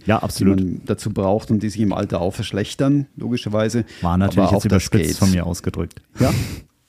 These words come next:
Speaker 2: Ja, aber du hast
Speaker 1: Ja.
Speaker 2: natürlich vollkommen
Speaker 1: Aber
Speaker 2: recht.
Speaker 1: sie,
Speaker 2: Es ist
Speaker 1: sie
Speaker 2: per se tatsächlich besser.
Speaker 1: Siehst du dich auch da bei den
Speaker 2: Ja.
Speaker 1: fünfzigern, was ich gerade gesagt
Speaker 2: Ja,
Speaker 1: habe?
Speaker 2: definitiv. Kann ich alles bestätigen.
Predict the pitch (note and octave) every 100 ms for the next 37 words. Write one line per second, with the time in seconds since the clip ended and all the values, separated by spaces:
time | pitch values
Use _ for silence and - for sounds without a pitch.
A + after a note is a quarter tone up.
0 | - E3+ F#3+ D#3+ - - - - D3 C#3+
1 | D#3 C#3+ D3 - C#3 C#3 C3+ B2+ B2+ C3+
2 | D#3 B2 C3 B2+ C3 - C3+ F3+ F3+ -
3 | _ - C3+ - C3 E3+ C3 - - _
4 | - _ B2 - A2+ F2+ - - - -
5 | _ - D#3 D#3 C3+ - F#3 A#2 F#2 F#2+
6 | - G#2+ G2+ D#3 G#2+ - C3+ - G#2+ G2+
7 | F#2+ G2 G2 F#2 F#2+ G2 E2+ F2 - -
8 | G2 - G2+ - A#2+ A#2+ B2 B2+ - A#2
9 | B2 A#2 A#2+ A#2